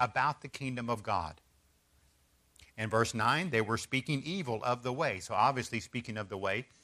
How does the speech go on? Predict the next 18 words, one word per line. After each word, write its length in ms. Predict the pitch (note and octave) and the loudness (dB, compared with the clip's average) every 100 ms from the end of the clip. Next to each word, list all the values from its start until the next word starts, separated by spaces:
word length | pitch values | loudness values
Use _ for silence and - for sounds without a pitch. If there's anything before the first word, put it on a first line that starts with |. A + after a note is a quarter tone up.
| _ | _
is 140 | G#2+ - | -8 -8
tied 380 | - G#2+ G#2+ G#2 | -4 0 0 -2
into 240 | G2 G#2 | -4 -6
the 100 | F#2 | -8
kingdom 400 | F2+ G2+ F2 E2+ | -8 -8 -8 -8
of 100 | F2 | -8
God. 320 | F2 E2+ A2+ - _ _ _ _ _ _ _ _ _ - | -6 -4 -6 -8 _ _ _ _ _ _ _ _ _ -6
In 140 | A#2 | 0
verse 240 | A#2+ A#2+ | 2 2
ten, 360 | - - E3 F3 | 2 0 0 0
we 120 | C3 | 0
see 220 | A#2 C#3+ | 0 0
that 160 | B2+ A2+ | 0 0
in 80 | A#2 | 0
the 80 | G#2+ | -2
province 460 | - B2+ A#2+ A2+ | 6 6 6 2
of 120 | A2 | -2
Asia, 400 | A2 A#2 B2 D3 | 0 0 2 -2